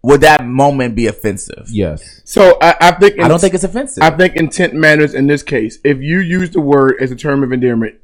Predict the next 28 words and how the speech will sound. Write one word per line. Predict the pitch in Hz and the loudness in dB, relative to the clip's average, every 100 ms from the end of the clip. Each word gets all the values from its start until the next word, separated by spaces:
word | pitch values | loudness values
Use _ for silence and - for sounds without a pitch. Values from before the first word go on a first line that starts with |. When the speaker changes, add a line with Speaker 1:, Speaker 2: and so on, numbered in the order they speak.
| 113 | -10
Speaker 3:
it | 120 | -4
ma-, | 120 113 117 | -4 -4 -6
then | 117 120 | -4 -4
you, | 131 131 | -6 -8
you | 127 | -8
can't | 131 120 | -6 -6
do | 110 101 | -8 -10
it. | - - _ _ | -16 -20 _ _
So | - | 0
if | 165 | 2
a | 156 | 4
white | 165 202 | 4 4
person | 208 202 185 | 4 2 0
is | 175 | -4
comfortable | - 185 170 160 | -4 -4 -2 -2
to | |
use | 160 156 | 0 -2
it | 147 | -4
as | 127 | -6
a | |
term | - 151 | -4 -2
of | 147 131 | 0 -2
endearment, | 131 143 131 120 - - - _ _ - | 0 0 -2 -4 -10 -20 -20 _ _ -2
no, | 165 147 | 2 2
you | 113 139 | 2 -6
can't | - 131 | -8 -10
say | - 123 | -6 -6
it. | 107 - | -6 -14